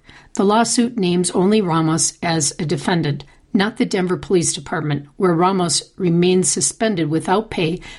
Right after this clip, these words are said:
pending the outcome of his criminal case against him. Ramos was one of three officers who shot Jordan Waddy, twenty-two, that night. The officers believed they saw Waddy flash a gun during an argument,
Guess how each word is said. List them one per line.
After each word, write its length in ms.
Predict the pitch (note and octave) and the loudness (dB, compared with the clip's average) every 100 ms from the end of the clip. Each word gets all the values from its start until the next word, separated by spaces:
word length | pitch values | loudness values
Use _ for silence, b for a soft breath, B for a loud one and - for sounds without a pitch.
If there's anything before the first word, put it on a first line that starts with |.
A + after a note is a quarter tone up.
| B | B
pending 340 | - A3 A#3+ B3 | 0 4 6 6
the 120 | A3+ | 4
outcome 340 | F3+ - F3 | 0 -2 -4
of 100 | D#3 | -2
his 140 | D3 - | -4 -6
criminal 500 | - - A3+ A3 F#3+ | -8 -4 0 0 -2
case 420 | - F3+ D#3+ - | -4 -2 -2 -2
against 360 | - E3+ - | -4 -2 -2
him. 240 | E3 D3 C#3+ - B B - | -4 -8 -10 -20 B B -2
Ramos 440 | G#3+ A#3 F3 - | 2 2 0 -2
was 300 | F#3 E3+ D#3+ | 0 0 0
one 380 | E4 F3+ F3+ F#3 | -2 0 2 2
of 200 | G#3 D3+ | 0 -2
three 280 | C#3+ G#3+ G3 | -2 2 2
officers 640 | F3+ F3 D3 - F3+ D3+ | 2 -2 -4 -4 -2 -4
who 80 | G3+ | -4
shot 400 | - G#3+ - G3+ | -4 -4 -4 -4
Jordan 360 | F#3 F3+ F3+ D#3+ | -2 0 0 0
Waddy, 520 | D#3+ F3+ D3 C#3+ - - | 0 2 2 0 -4 -8
twenty-two, 720 | - F#3+ D#3+ - F#3 C#3+ C3+ - | 0 0 2 2 2 2 0 -2
that 200 | D#3+ C3 | -2 0
night. 360 | F#3 D#3 C#3+ - B B B - | 0 0 -4 -10 B B B -2
The 100 | A3+ | 0
officers 480 | B3+ A#3+ - F3 D3 | 2 0 -2 -2 -4
believed 440 | E3+ D#3 F#3 E3 | -6 -2 0 0
they 120 | D#3+ | -2
saw 280 | C#3+ F#3 F3 | 0 0 0
Waddy 320 | D#3 E3 E3 | 0 0 0
flash 380 | - F#3+ E3 - | -2 -2 -2 -2
a 60 | F3 | -4
gun 480 | C#3 G3 F#3 D#3+ | -2 -2 0 -2
during 340 | D3 F3 E3 D#3+ | -2 -2 0 2
an 80 | D3 | 2
argument, 560 | F3 F3 D#3+ - - | 0 0 0 -4 -6